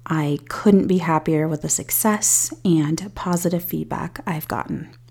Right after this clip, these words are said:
I had a very humbling experience the other day. A listener, Ashlyn, expressed her desire to meet me.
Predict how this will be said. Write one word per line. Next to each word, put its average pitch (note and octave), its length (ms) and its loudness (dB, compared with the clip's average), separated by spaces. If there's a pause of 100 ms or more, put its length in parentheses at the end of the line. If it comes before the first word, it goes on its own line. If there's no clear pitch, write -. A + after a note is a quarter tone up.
I - 60 -10
had G#3+ 140 6
a G#3 40 4
very G#3 260 6
humbling F#3+ 600 4
experience F3 1000 2
the F#3 160 2
other E3+ 220 2
day. D#3+ 420 -2 (1300)
A F#3+ 160 8
listener, F#3 680 4 (100)
Ashlyn, E3+ 800 2 (280)
expressed - 840 4 (180)
her G3+ 420 2
desire F3 540 2
to - 180 -2
meet A#3+ 220 4
me. E3 180 0